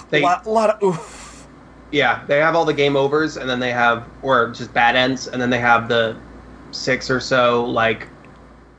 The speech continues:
Speaker 1: true actual endings that are meant to be really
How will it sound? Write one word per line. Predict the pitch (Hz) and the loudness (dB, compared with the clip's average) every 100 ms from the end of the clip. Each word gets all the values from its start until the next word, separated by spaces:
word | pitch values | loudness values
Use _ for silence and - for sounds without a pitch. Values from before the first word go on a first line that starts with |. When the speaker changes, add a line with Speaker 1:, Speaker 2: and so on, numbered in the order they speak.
| - - | -20 -20
Speaker 1:
true | - 131 127 139 | -2 0 2 0
actual | 123 120 - 135 127 | 0 0 2 2 2
endings | 123 135 143 143 143 | 2 2 2 2 0
that | 131 120 | 0 2
are | 120 | 2
meant | 123 120 | 2 -2
to | 117 | -4
be | 123 117 | -4 0
really | 117 117 117 | 0 0 -2